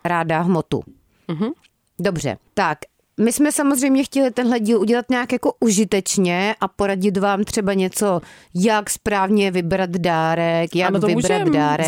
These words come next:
Speaker 2: ze svého subjektivního hlediska.
Speaker 1: a tak dál.
Speaker 2: Mhm.
Speaker 1: Ze svého subjektivního. Tak
Speaker 2: Mhm.
Speaker 1: jak teda, Zuzko, z tvýho subjektivního hlediska správně vybrat dárek?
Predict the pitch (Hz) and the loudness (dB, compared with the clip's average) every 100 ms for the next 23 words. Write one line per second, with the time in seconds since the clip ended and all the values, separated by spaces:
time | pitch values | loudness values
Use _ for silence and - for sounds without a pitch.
0 | 160 - 226 214 196 202 - 196 196 185 | 0 0 -2 -2 -6 -6 -4 -2 -2 -2
1 | 170 - - 156 165 _ 190 - 190 170 | -4 -10 -8 -8 -8 _ -6 -4 -4 0
2 | 160 156 170 180 185 190 269 202 233 226 | 0 0 0 0 -2 -4 -6 -4 -6 -4
3 | 254 247 - 233 240 - 180 180 175 175 | -4 -2 -2 0 -2 -4 -2 0 0 -2
4 | 180 196 214 220 247 233 247 240 - 254 | -4 0 -2 -2 -4 -2 -2 -4 -4 -4
5 | - - 220 254 254 254 226 240 - 214 | -4 -2 0 2 0 -2 0 -2 -2 0
6 | 226 240 233 226 196 202 - 233 220 - | 2 2 2 0 0 -2 -2 -6 -8 -6
7 | 240 220 208 208 226 208 220 196 208 196 | -2 -2 0 -2 0 0 -2 0 0 0
8 | 165 135 | -2 -4